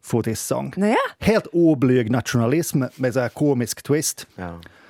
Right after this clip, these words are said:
Speaker 1: Och, och en sån här superbra hook eller chant där liksom för publiken. Så här går den på svenska. "Vi sätter segel från en fjord.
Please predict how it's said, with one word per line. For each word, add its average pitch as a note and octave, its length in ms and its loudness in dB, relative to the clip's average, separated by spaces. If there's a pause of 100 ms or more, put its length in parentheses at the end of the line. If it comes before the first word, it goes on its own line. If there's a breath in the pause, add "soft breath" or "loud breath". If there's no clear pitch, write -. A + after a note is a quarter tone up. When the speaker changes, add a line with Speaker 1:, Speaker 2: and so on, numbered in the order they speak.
(160 loud breath)
Speaker 1:
Och, C3 260 0
och C3+ 100 2
en B2 80 0
sån B2 140 0
här A2+ 280 0
superbra A#2+ 680 2
hook A#2+ 340 -2 (220)
eller A2+ 140 -4
chant C3 440 -6
där A2 160 -4
liksom - 220 -6
för - 120 -6
publiken. A2 600 -4 (840 loud breath)
Så - 120 -2
här D#3 80 0
går C3+ 160 0
den A#2+ 180 -2 (300)
på A#2+ 100 -2
svenska. - 500 -4 (220)
"Vi G#2 140 -2
sätter A#2+ 320 -2
segel B2+ 500 -2
från B2 240 0
en G#2+ 140 0
fjord. - 480 -2